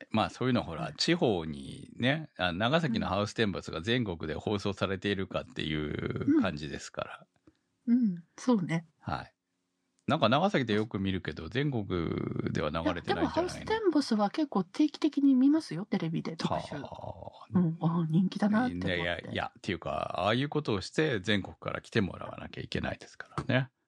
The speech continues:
Speaker 2: うん。
Speaker 1: あ、まあ、でも楽しそうですよ、いろいろやってて。あの、
Speaker 2: うん。
Speaker 1: 一時期本当にやばいかなって感じがありましたけど、
Speaker 2: うん。
Speaker 1: ハウステンボスはね、今非常にいいので、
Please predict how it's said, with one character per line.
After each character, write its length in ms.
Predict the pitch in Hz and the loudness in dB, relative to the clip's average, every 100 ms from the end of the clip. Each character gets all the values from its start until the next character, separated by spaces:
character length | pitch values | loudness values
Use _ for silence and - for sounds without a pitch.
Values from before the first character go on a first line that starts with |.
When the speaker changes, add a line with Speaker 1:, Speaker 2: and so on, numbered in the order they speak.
| _ - | _ 4
Speaker 2:
う 40 | |
ん。 520 | 208 214 214 202 180 160 | 6 8 6 4 2 4
Speaker 1:
あ、 100 | 117 | 6
ま 140 | 156 | 8
あ、 60 | 123 | 6
で 120 | 180 | 6
も 120 | 117 | 4
楽 240 | 85 131 170 | 4 4 2
し 80 | |
そ 180 | - 214 | 0 0
う 20 | |
で 100 | 120 | 0
す 140 | - - | -2 -2
よ、 100 | 107 | 0
い 100 | 95 | 2
ろ 120 | 80 | 0
い 60 | 76 | 0
ろ 80 | |
や 160 | 76 71 | 0 -2
っ 60 | - | -6
て 140 | 92 | -8
て。 200 | - - - _ | -6 -8 -12 _
あ 140 | 85 | -2
の、 240 | 82 80 78 | 0 -2 2
Speaker 2:
う 40 | |
ん。 200 | 226 196 | 2 2
Speaker 1:
一 240 | 175 123 180 | -2 0 2
時 180 | 160 120 | 2 0
期 500 | 98 90 85 - - | -2 -2 -2 -6 -4
本 300 | - 117 117 | 0 2 2
当 140 | 123 | 2
に 280 | 113 110 - | 2 2 0
や 120 | 104 | 2
ば 120 | 101 | 6
い 60 | 135 | 4
か 120 | 92 | 2
な 120 | 76 | -4
っ 20 | 78 | -6
て 120 | - | -6
感 180 | - 82 | -4 -4
じ 120 | 87 | -4
が 120 | 82 | -4
あ 60 | 90 | -2
り 80 | 90 | -2
ま 160 | 95 | -4
し 80 | 95 | -4
た 100 | - | -8
け 140 | - | -8
ど、 340 | - - 76 - _ | -4 0 0 -4 _
Speaker 2:
う 40 | 214 | 4
ん。 360 | 190 165 165 - - - _ | 6 6 2 -2 -16 -20 _
Speaker 1:
ハ 80 | 110 | 0
ウ 60 | |
ス 80 | 117 | 2
テ 80 | 131 | 2
ン 80 | 107 | 2
ボ 80 | |
ス 100 | - | 0
は 100 | 98 | -6
ね、 500 | 73 71 - - - - | -6 -4 -4 -6 -4 0
今 180 | 95 | 0
非 140 | 85 107 | 0 0
常 160 | 113 | 2
に 220 | 110 107 104 | 4 2 0
い 20 | |
い 40 | |
の 140 | 78 64 | -2 -6
で、 480 | - - - - | -4 -4 -6 -10